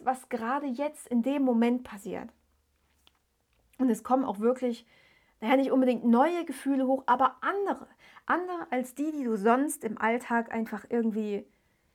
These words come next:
ja, in dieser Spirale lebst. Ne? Ja, vielleicht bist du da mal ein bisschen enttäuscht und dann bist du ein bisschen frustriert und dann bist du vielleicht mal ein bisschen erfreut. Aber wenn du was Neues machst, dann bist du wirklich so, boah, in dieser Motivation drin. Und dann bist du wieder in diesem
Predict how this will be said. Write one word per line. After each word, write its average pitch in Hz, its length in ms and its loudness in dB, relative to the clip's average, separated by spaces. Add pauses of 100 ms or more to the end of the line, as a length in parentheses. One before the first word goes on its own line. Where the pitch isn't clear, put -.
(1000)
ja, 208 240 0
in 214 80 -2
dieser 208 200 -4
Spirale 185 540 -6
lebst. - 340 -12
Ne? 269 160 2
Ja, 240 180 2
vielleicht 214 420 -10
bist 208 160 -14
du 202 60 -8
da 202 120 -6
mal 196 120 -6
ein 190 60 -10
bisschen 196 260 -16
enttäuscht 262 440 0
und 202 80 -6
dann 175 100 -10
bist 165 160 -18
du - 40 -16
ein 165 60 -14
bisschen - 240 -16
frustriert 247 600 -2
und 202 120 -8
dann 175 140 -10
bist 170 140 -18
du 240 60 -20
vielleicht 196 260 -14
mal 185 80 -14
ein 175 60 -14
bisschen 196 260 -14
erfreut. 262 480 -2 (600)
Aber 247 240 2
wenn 262 140 2
du 277 120 -8
was 254 180 -6
Neues 269 400 2
machst, 196 260 -8
dann 226 140 -4
bist 269 240 -8
du 254 100 -4
wirklich 254 280 -4
so, 214 220 -2 (1200)
boah, 277 500 4
in 359 200 0
dieser 247 220 2
Motivation 214 800 -2
drin. 214 160 -8
Und 262 100 -2
dann 262 140 0
bist 262 200 -6
du 269 80 -6
wieder 247 320 4
in 240 100 -2
diesem 226 460 -2